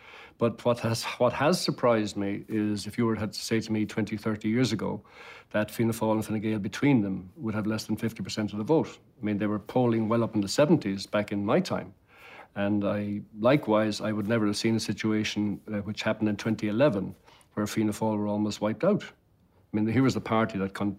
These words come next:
that ran the state virtually since the foundation of the state,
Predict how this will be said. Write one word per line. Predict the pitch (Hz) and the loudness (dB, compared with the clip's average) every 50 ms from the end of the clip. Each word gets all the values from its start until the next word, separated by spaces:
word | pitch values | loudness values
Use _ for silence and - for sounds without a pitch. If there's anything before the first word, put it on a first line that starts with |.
| - | -2
that | - 110 101 - - - - - 113 | 0 0 0 -2 -6 -14 -12 -8 -2
ran | 110 117 123 127 123 110 | 0 2 4 4 4 4
the | 98 101 | 2 0
state | - - - 123 123 110 101 - - - - - | -4 -2 0 0 2 2 0 -2 -8 -16 -14 -6
virtually | 104 113 117 117 - - 98 92 98 101 110 | -2 -2 -2 0 -2 -4 -4 -4 -6 -6 -6
since | - - 110 110 104 - - - - - - - - _ _ | -6 -4 -2 -2 -2 -4 -4 -6 -8 -10 -14 -20 -20 _ _
the | - | -8
foundation | - - 113 117 117 127 160 170 - - | -4 -2 0 2 4 4 4 4 4 2
of | 123 90 | 0 0
the | 95 | -2
state, | - - - - 85 117 - | -6 -8 -8 -10 -10 -10 -12